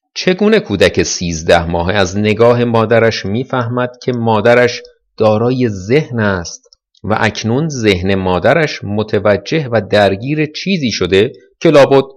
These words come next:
در راستای نگاهش قرار دارد؟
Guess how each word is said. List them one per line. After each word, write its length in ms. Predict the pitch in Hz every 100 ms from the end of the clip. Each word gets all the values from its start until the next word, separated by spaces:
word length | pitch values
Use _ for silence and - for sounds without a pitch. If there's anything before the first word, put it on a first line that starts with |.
| -
در 140 | 110
راستای 500 | 101 92 - 104 95
نگاهش 720 | 92 92 85 92 82 78 -
قرار 420 | - 76 76 - -
دارد؟ 320 | - - -